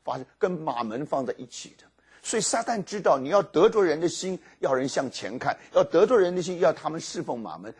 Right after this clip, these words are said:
所以主耶稣说，侍奉神就不能侍奉马门，两个对立的，因为神本来跟撒旦就是对立的嘛。所以现在撒旦所用的东西就是这些东西嘛。好了，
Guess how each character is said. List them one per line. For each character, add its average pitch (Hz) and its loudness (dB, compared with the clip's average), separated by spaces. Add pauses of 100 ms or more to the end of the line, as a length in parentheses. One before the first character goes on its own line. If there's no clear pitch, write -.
所 143 -4
以 131 0
主 104 -6
耶 107 -2
稣 107 -8
说， 113 -8
侍 233 -2
奉 165 -2
神 127 0
就 147 -6
不 160 -4
能 135 -4
侍 131 -12
奉 113 -6
马 90 -12
门， 104 -14 (120)
两 120 -2
个 143 0
对 147 0
立 160 -6
的， 92 -8 (240)
因 135 -8
为 139 0
神 113 -6
本 90 -2
来 123 -2
跟 170 -6
撒 185 -6
旦 440 -8
就 247 -14
是 - -12
对 147 -8
立 240 -8
的 - -20
嘛。 - -20 (500)
所 214 -4
以 - 0
现 254 0
在 196 0
撒 226 0
旦 247 2
所 156 2
用 202 -2
的 165 0
东 170 -4
西 156 -8
就 180 -8
是 160 -6
这 214 -6
些 - -6
东 120 -8
西 - -16
嘛。 - -20 (400)
好 135 4
了， 156 4